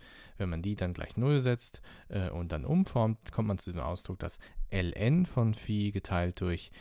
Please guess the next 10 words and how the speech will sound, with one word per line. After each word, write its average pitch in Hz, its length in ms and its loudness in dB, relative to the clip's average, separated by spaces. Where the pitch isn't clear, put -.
L 90 260 -6
R 113 240 4
von 123 220 2
Phi, 101 440 -2
also 85 180 -4
das 82 160 -6
Verhältnis 139 480 2
von 101 160 2
diesen 90 240 -2
beiden, 85 400 -2